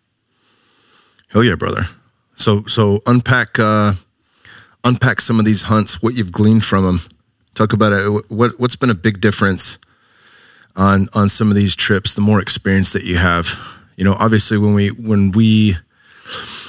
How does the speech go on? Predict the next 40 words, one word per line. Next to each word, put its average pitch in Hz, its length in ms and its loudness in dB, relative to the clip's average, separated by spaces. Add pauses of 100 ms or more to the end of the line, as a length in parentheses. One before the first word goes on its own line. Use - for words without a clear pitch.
(160)
how - 120 0
you 147 180 2
organize 110 400 2
them 104 160 2
is 98 100 2
you 101 80 0
take 104 280 0
somebody 98 520 0
who's 95 260 2
into 110 260 2
hunting 92 480 -2
like 92 180 0
myself, 90 720 -2 (360)
and 98 520 2
you, 90 560 2 (520)
and 95 80 0
I'm, 90 220 0
I'm 95 160 0
saying 104 300 0
this 92 260 -2
loosely, 95 380 -2
I 87 40 -2
want 95 220 0
you - 40 -6
to 92 60 -8
fill 95 240 -2
in 87 60 0
the 90 80 -2
gaps, 90 380 -2
but 107 160 -4
you 98 100 -2
grab 113 240 0
somebody 104 480 2
who's 98 180 2
got 98 160 0
a 95 40 -2
following, 135 580 2
who's 104 220 2
into 117 320 2
hunting, 107 500 0